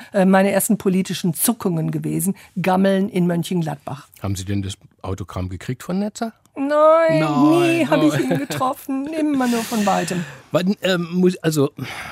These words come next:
Speaker 2: eine Gammlerin in Anführungszeichen, äh, der, das Wort hört sich heute einfach drollig an, aber ich, ich kan-, kannte es auch noch aus meiner, aus meiner Kindheit.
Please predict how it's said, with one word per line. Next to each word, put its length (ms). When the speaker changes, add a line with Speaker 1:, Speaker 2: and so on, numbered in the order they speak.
Speaker 2:
eine 120
Gammlerin 640
in 180
Anführungszeichen, 960
äh, 1160
der, 160
das 160
Wort 220
hört 160
sich 160
heute 240
einfach 440
drollig 400
an, 100
aber 160
ich, 240
ich 140
kan-, 280
kannte 280
es 180
auch 140
noch 140
aus 180
meiner, 320
aus 140
meiner 200
Kindheit. 400